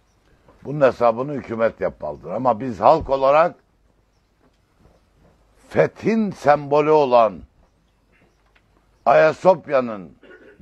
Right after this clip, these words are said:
camilikten çıkarmasına muarızız. Yeniden cami yapılmasını istiyoruz diye her vesileyle ifade ederiz. Bu bizi o zulme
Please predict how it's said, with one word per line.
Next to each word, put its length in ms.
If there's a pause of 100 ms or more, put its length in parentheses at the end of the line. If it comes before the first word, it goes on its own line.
(100)
camilikten 960
çıkarmasına 1000
muarızız. 840 (720)
Yeniden 500
cami 380
yapılmasını 760
istiyoruz 640
diye 360 (600)
her 340
vesileyle 680
ifade 440
ederiz. 400 (920)
Bu 320
bizi 560 (560)
o 220
zulme 800